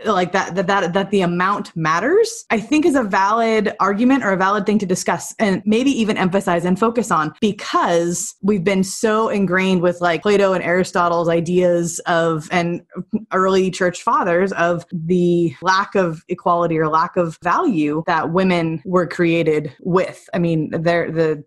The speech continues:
interpretations of, of the creation story by church fathers are, are terrible. And that's just a kind word. So I think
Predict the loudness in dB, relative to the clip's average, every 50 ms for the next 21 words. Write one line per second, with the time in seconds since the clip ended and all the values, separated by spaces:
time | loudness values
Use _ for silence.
0 | -4 -2 0 0 0 0 0 0 0 0 0 0 -2 -2 0 0 -2 -2 -4 -4
1 | -2 0 0 0 0 0 0 0 -2 -2 -4 -4 -2 0 0 0 0 0 0 0
2 | 0 0 0 -2 -2 0 0 0 0 0 0 -2 -2 -6 -10 -8 -8 -8 -8 -6
3 | -4 -2 0 0 0 -2 -6 -10 -10 _ -2 0 0 2 2 0 0 0 -2 -6
4 | -8 -6 -2 0 0 0 0 -2 -6 -6 -4 -6 -6 -6 -2 -2 0 0 0 0
5 | -2 -4 -4 -4 -2 0 0 0 0 0 0 0 0 2 0 -2 -2